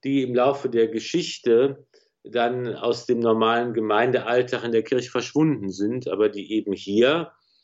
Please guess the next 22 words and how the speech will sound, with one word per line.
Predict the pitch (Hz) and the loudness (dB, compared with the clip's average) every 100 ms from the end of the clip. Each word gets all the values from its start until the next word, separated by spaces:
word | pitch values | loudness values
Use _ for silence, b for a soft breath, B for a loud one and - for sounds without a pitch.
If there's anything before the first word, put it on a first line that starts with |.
| b b _ - | b b _ -6
ähm, | 120 120 117 117 98 | -2 0 -2 -4 -2
noch, | 110 107 - - | 0 0 -2 -2
noch | 110 107 | -2 0
durchaus | 123 123 117 95 | 2 2 2 0
in | 101 | 0
der | 92 | 0
Ta-, | 104 92 | -2 -2
auf | 101 | -2
der | 101 | -4
Tagesordnung | - 95 104 110 90 120 - 131 | -2 0 0 -2 -2 -2 -2 -6
stehen | 123 - 123 143 143 | -4 0 2 4 2
und | - 120 135 - b b b b _ - | -2 0 -2 -4 b b b b _ -2
die | 139 139 135 | 2 2 4
eben, | 131 127 123 123 113 | 2 2 0 0 0
äh, | - 113 113 110 107 - - _ | 2 4 6 4 2 -8 -16 _
den | 113 107 | -2 2
Menschen | 110 127 127 120 | 2 0 -4 -8
zeigen, | - - 101 101 113 131 139 | -6 0 4 4 4 0 0
dass | 120 120 - - | -2 -2 -10 -4
der | 123 85 | -4 2
Auferstandene | 117 113 117 - 117 110 113 110 | 2 2 -2 0 0 0 -2 -2
selbst | 123 123 87 - - - | 0 2 0 -4 -16 -20